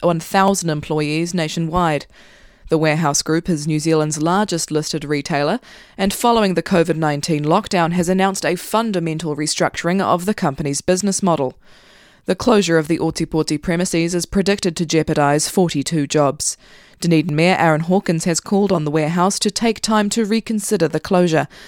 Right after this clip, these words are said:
citing the recent shift into the more permissive retail climate of Alert Level one.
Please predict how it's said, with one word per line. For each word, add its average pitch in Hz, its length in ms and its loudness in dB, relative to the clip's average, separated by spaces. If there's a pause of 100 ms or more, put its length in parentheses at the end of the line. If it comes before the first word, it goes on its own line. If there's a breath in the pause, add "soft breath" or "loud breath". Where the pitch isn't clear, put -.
(240 loud breath)
citing 165 420 0
the 151 80 2
recent 175 340 2
shift - 360 -2
into 214 160 -2
the 220 120 0
more 220 220 0
permissive 208 640 -2
retail 151 340 -2
climate 170 460 0
of 185 100 0
Alert 160 300 0
Level 139 260 -4
one. 165 380 0